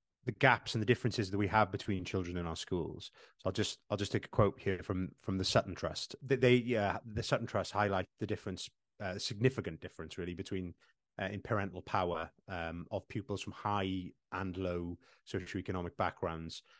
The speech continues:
uh, to secure and support the educational success to their children, with more affluent families able to provide more direct financial,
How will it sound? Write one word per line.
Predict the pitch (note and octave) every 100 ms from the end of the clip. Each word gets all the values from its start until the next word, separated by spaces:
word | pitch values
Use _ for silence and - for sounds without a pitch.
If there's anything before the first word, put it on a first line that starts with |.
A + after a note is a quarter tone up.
| _ -
uh, | F#2
to | -
secure | F2+ - - A2+ G#2
and | F#2 F#2
support | - - G#2 F#2+ G2
the | - F#2+
educational | F2+ - F#2 - F2+
success | - - F2 D#2+
to | -
their | E2+
children, | E2 G2+ F#2 - D#2+ - _ - _
with | F#2+
more | G2+ G2+
affluent | A2+ - G#2+ G2 -
families | G2 F#2 E2 E2+
able | F2+ D#2+
to | -
provide | F#2 F2+ F2 F2
more | F#2 F2
direct | G2 F#2+ F#2+ -
financial, | - G#2 F#2+ F2 - E2+ E2+